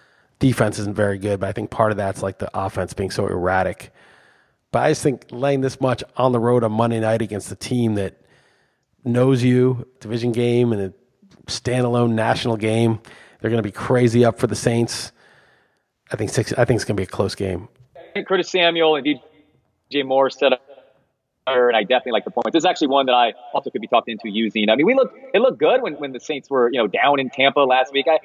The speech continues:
Speaker 2: Carolina's played much better at home. I do same concerns with you. It comes down to if Cam Newton's totally shot that shoulder, he might just be toast this year. But if not, that team, desperate animal at home, I think they could win outright. I would never wanna use New Orleans and Survivor in this spot either.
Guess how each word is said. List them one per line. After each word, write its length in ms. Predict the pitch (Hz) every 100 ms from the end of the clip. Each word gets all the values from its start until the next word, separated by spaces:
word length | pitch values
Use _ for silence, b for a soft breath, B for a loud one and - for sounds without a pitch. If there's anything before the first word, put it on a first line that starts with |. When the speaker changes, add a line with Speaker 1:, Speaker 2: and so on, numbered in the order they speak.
| B -
Speaker 2:
Carolina's 240 | 220 180
played 140 | 170 147
much 180 | 143
better 160 | - 139
at 60 | 123
home. 180 | 127
I 80 | 123
do 160 | 110 131
same 240 | - 175 156
concerns 280 | 131 139
with 140 | 123 131
you. 100 | 117
It 160 | 107
comes 160 | - 113
down 160 | 120 117
to 80 |
if 80 | 123 -
Cam 140 | 120
Newton's 200 | 117 -
totally 240 | - 113 101
shot 300 | - 98 -
that 120 | 107
shoulder, 380 | - 110 101 95 - -
he 80 | 131
might 160 | 120
just 140 | 107 -
be 80 |
toast 360 | 127 123 107 -
this 160 | 104 117
year. 140 | 104
But 160 | 107 117 - -
if 180 | 196 -
not, 300 | 156 139 -
that 180 | 117 -
team, 320 | 135 117 98 _ _ -
desperate 320 | 147 - 123
animal 400 | 117 113 104 101
at 140 | 101 82
home, 300 | 131 131 113
I 80 | 117
think 140 | 107
they 60 | 107
could 120 | 95
win 200 | 117 117
outright. 440 | 110 127 104 95
I 40 | 98
would 180 | 101 98
never 260 | 127 123
wanna 160 | 110 104
use 200 | 113 107
New 80 | 107
Orleans 380 | 110 110 98 98
and 120 | 95
Survivor 460 | 107 104 120 98
in 60 | 92
this 120 | 92
spot 320 | - 110 95
either. 280 | 101 104 90